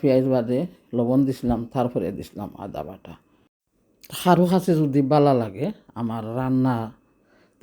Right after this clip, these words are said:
এইভাবে রান্না করিয়া দেখতে পারেন, খাইলে মজা লাগতেও পারে গিয়া। যার যার পছন্দের রান্না, তো আমার পছন্দ আমি যেভাবে খাই এইভাবেই শেয়ার করছি। শুকনো শিমর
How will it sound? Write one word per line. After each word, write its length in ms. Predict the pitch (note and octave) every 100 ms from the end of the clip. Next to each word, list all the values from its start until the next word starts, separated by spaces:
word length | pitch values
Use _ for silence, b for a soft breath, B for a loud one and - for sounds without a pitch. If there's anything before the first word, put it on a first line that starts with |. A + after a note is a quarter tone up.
| E3
এইভাবে 320 | E3+ E3 D#3+ D3
রান্না 240 | D3 D3+ D#3
করিয়া 300 | C#3 A#2+ A#2+ G2+ - B2+
দেখতে 280 | D3+ - D3+ A2+
পারেন, 280 | G#2+ G#2+ G#2 - _
খাইলে 340 | - A#2 A2 A#2 B2 - C3+
মজা 240 | B2+ A#2+ C3+
লাগতেও 380 | B2 - - A#2+ B2
পারে 200 | F#2+ C#2+ C#2
গিয়া। 160 | C#2+ - _ b b b -
যার 300 | A#2+ C3 A#2+ A2+
যার 160 | A2+ A2+ C3+ - -
পছন্দের 640 | C3+ C#3+ C3+ A#2 A2+ D#3 - _ _ _ _ _ -
রান্না, 460 | C3+ A2+ A2+ A2 C#3 E3 _
তো 60 | - C#3 D3
আমার 240 | E3 F3+ E3+
পছন্দ 400 | D#3 C3+ C#3+ C3 A#2+ A2+
আমি 140 | A#2 B2+ A2+
যেভাবে 380 | A2+ B2 B2 B2
খাই 220 | - A2+ C3+ - - C3+
এইভাবেই 440 | C#3 C#3 A#2+ A#2+ A#2
শেয়ার 220 | A#2 G2 -
করছি। 320 | G2+ G#2 - C#3 - _ b b b _
শুকনো 420 | - D3 - C3+ C#3+
শিমর 360 | - C3+ C3